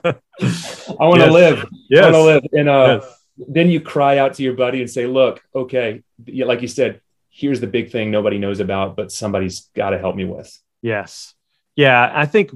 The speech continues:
Speaker 1: uh, there's a couple of things that get in the way of guys getting to that point. There's, in particular, two lies I be-,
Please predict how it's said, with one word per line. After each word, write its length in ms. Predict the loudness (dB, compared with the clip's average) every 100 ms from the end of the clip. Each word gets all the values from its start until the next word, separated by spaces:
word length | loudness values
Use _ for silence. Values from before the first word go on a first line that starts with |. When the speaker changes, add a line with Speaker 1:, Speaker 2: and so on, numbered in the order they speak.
| -18 _
Speaker 1:
uh, 300 | -4 -2 -2
there's 180 | -4 -6
a 40 |
couple 260 | -8 -8 -6
of 80 | -4
things 200 | -4 -4
that 80 | -6
get 140 | -6
in 80 | -6
the 60 | -6
way 240 | -6 -6
of 120 | -8 -8
guys 600 | -4 -4 -4 -8 -14 -20 _ _ -4
getting 340 | 0 0 -2
to 100 | -4
that 200 | -10 -10
point. 300 | -12 -12 -14 _ _ _ 0
There's, 360 | 0 0 -8 _
in 100 | -8
particular, 340 | -4 -2 -2
two 320 | -2 -2 0
lies 540 | 0 0 0 0 -2 -8
I 80 |
be-, 100 | -14